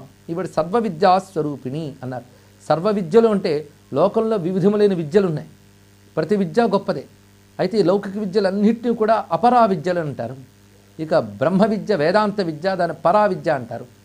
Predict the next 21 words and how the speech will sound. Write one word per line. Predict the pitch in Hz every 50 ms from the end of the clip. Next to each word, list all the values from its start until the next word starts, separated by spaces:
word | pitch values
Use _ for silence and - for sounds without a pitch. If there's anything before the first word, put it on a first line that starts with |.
| - - - 156
ఈ | 151
రెండిటి | 147 151 156 185 208 220 208
స్వరూపం | 196 - - 180 190 220 214 196 180
కూడా | 170 202 202
అమ్మవారే. | 185 147 135 131 131 123 120 123 117 - - - _ _ -
అటు | 120 117 127
పరా | - 117 127 147 165
విద్య | 180 185 165 147 185 196
ఆవిడే, | 196 196 190 202 214 240 233 240 - - -
అపరా | - - - 220 208 196
విద్య | 175 160 139 139 185
ఆవిడే. | 170 135 113 107 117 - - _ _ _ _ _ _ - 160
ఈ | 180 202
తల్లి | 202 180 165 190 214
అనుగ్రహం | 202 202 208 190 226 202 202 220 202 202
చేతనే | 185 175 190 190 214 240 240 - - - _ _ _ _ -
కవిత, | 147 160 185 185 185 -
మేధ, | 170 165 175 190 185 165 165 170 160 120
ప్రతిభ, | 123 147 170 180 175 - - 156 151 175 151 107
స్మృతిదా | 147 160 165 165 165 - - 165 151 160 170 147 156 160 170 185
నృణాం | 180 139 131 139 151 151 143 131